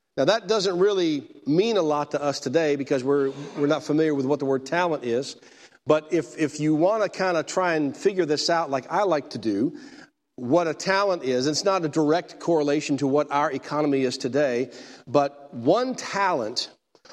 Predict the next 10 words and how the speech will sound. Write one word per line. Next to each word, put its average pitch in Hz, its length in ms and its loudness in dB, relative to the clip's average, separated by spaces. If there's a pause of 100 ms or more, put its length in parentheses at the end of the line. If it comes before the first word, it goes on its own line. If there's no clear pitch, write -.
was 143 240 2
worth 175 400 0
about 147 460 0
twenty 226 460 0
years' 180 600 0
wages 131 600 0
for 120 200 -2
a 117 40 0
day 131 280 0
laborer. 123 500 -2